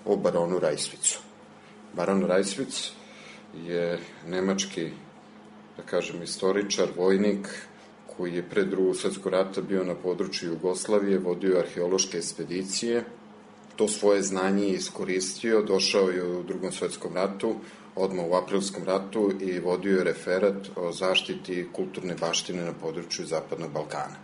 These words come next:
Tačnije, tamo gde su Nemci držali okupaciona zona nemačka gde je bila.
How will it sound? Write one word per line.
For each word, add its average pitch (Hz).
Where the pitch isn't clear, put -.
Tačnije, 92
tamo 90
gde 85
su -
Nemci 87
držali 82
okupaciona 85
zona 82
nemačka 73
gde 73
je 71
bila. 73